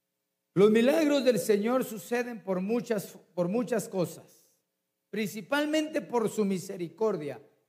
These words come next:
a favor de su casa, a favor de su pueblo. Pero también los milagros se van alcanzando, hermano, en función en que la fe del creyente empieza a aumentar.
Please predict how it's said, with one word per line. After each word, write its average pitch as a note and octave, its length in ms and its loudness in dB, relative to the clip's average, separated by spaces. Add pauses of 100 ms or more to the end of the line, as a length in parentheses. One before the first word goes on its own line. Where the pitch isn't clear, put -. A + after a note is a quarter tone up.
a D3+ 100 -6
favor E3 380 -2
de E3+ 100 -4
su D#3+ 200 -12
casa, D#3+ 320 -4
a B2+ 40 -12
favor D#3 300 -8
de D#3+ 100 -8
su C#3 180 -16
pueblo. C3 460 -8 (800)
Pero G3+ 200 2
también B3+ 400 2
los D4+ 80 0
milagros C4+ 600 2
se A#3 100 -4
van B3 200 -2
alcanzando, A3+ 760 -4
hermano, G#3 500 -6 (260)
en G#3 180 -6
función F#3+ 480 -8
en A3 160 -6
que G3+ 140 -2
la F3 220 0
fe B3+ 340 0
del A#3 240 -4
creyente G3 580 -4
empieza F#3 420 -6
a F#3+ 40 -16
aumentar. C#3+ 680 -12